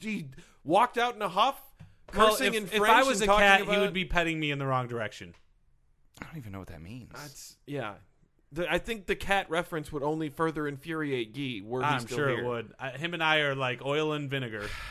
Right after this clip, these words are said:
Speaker 1: <sighs> All right, let's, <laughs> let's, let's, let's finish the show up. I'm just saying, we wanna have Guy back. Please do not antagonize him.
Speaker 2: Fine.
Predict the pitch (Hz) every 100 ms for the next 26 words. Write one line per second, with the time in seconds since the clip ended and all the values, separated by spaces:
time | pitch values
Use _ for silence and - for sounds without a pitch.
0 | - - - - - - 160 127 98 110
1 | 135 - - - - - - - - 131
2 | 131 _ - 131 - - _ _ _ 139
3 | - 226 247 226 220 214 156 120 143 139
4 | 170 170 202 165 127 120 - _ _ _
5 | _ _ - 151 160 190 202 175 180 139
6 | 175 156 147 127 120 - - 208 190 165
7 | 147 131 - 143 147 151 147 135 139 139
8 | 135 123 170 226 269 254 190 139 127